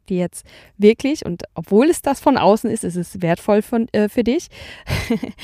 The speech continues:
ähm, was du machen kannst. Also zum einen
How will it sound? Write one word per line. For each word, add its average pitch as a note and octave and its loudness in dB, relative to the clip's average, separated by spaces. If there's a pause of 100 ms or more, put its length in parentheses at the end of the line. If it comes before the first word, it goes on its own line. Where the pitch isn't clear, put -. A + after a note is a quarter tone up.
(400)
ähm, G#3+ -2
was E3+ -10
du B3 -2
machen E3+ -6
kannst. - -14 (500)
Also A3+ 0
zum C#4+ -2
einen D4 -2